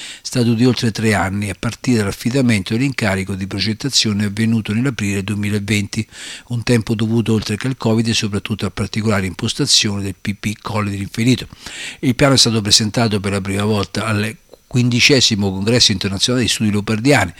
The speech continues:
dedicato ai leopardi e al paesaggio, nella seconda sessione della giornata di mercoledì ventisette ottobre ventuno, dal titolo La tutela del paesaggio leopardiano. Va bene, mm,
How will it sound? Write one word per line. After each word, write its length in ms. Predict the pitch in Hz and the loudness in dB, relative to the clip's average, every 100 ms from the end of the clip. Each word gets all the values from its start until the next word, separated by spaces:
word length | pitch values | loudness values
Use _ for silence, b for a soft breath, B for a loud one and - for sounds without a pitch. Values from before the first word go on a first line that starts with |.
| B B B | B B B
dedicato 540 | 110 107 113 107 104 | -2 -2 0 0 0
ai 60 | 98 | 0
leopardi 420 | 101 117 117 110 | 0 0 0 0
e 60 | |
al 40 | 98 | 0
paesaggio, 600 | 110 95 101 - 90 104 | 0 0 0 -2 -4 -6
nella 180 | 98 98 | -4 0
seconda 420 | - 107 113 101 | 0 2 2 2
sessione 440 | - 131 - 110 | 2 4 4 4
della 160 | 98 98 | 0 -2
giornata 600 | 98 104 104 98 95 101 B B B B | 0 0 0 0 -2 -6 B B B B
di 140 | 110 | 0
mercoledì 600 | 107 110 - 120 117 110 | 2 2 2 2 2 2
ventisette 600 | 101 101 - - 104 - | 0 -2 0 0 0 -4
ottobre 420 | 107 - 110 104 | -6 -2 0 0
ventuno, 480 | 104 104 - 135 107 | 0 -2 2 2 2
dal 160 | 98 92 | 0 -2
titolo 280 | 113 98 98 | -2 -2 -4
La 40 | |
tutela 360 | 98 113 113 101 | -6 -4 -2 0
del 120 | 98 | -2
paesaggio 580 | - 135 101 92 90 98 | 0 2 2 0 -4 -6
leopardiano. 720 | 92 95 92 104 92 98 98 B B B B B | -6 -6 -6 -4 -4 -6 -12 B B B B B
Va 140 | - 101 | -8 -2
bene, 320 | 117 101 - - | -2 -2 -8 -6
mm, 200 | 113 107 | -2 0